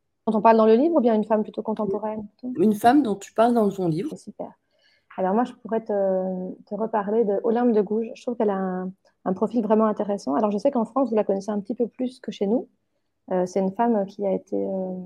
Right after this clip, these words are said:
Speaker 1: honorée, enfin qui a été redécouverte au moment du bicentenaire de la Révolution française en mille neuf cent quatre-vingt-neuf chez vous. Euh, mais elle reste quand même très, très peu connue. En fait, c'est une femme qui a justement écrit, on, on en parlait tout à l'heure, euh, la déclaration,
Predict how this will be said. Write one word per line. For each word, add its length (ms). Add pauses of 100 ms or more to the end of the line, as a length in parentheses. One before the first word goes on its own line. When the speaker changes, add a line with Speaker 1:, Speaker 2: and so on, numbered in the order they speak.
(400)
Speaker 1:
honorée, 480
enfin 220
qui 100
a 40
été 120
redécouverte 600
au 40
moment 160
du 100
bicentenaire 500
de 80
la 140
Révolution 440
française 440
en 60
mille 140
neuf 140
cent 140
quatre-vingt-neuf 520
chez 160
vous. 200 (680)
Euh, 680
mais 120
elle 100
reste 220
quand 80
même 300
très, 140
très 160
peu 120
connue. 320 (440)
En 80
fait, 160
c'est 140
une 160
femme 360
qui 180
a 160
justement 380
écrit, 440
on, 160
on 80
en 140
parlait 200
tout 140
à 100
l'heure, 240
euh, 80 (340)
la 100
déclaration, 800